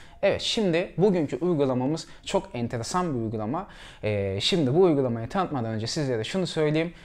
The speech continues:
Beni özleyenler illaki aranızda olacaktır. Böyle "Abim!" diye böyle sarılmak isteyenler olacaktır.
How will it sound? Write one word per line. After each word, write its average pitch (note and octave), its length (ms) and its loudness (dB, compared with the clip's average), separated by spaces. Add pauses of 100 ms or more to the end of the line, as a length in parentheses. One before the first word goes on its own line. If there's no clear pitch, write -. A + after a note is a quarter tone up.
(200)
Beni F3+ 240 6
özleyenler D#3 680 4
illaki F3 400 6
aranızda D3+ 420 4
olacaktır. D#3 500 4
Böyle D#3 180 4
"Abim!" C4 680 10
diye G#3+ 160 10
böyle G3 160 8
sarılmak G3+ 520 4
isteyenler E3 460 4
olacaktır. G3 560 6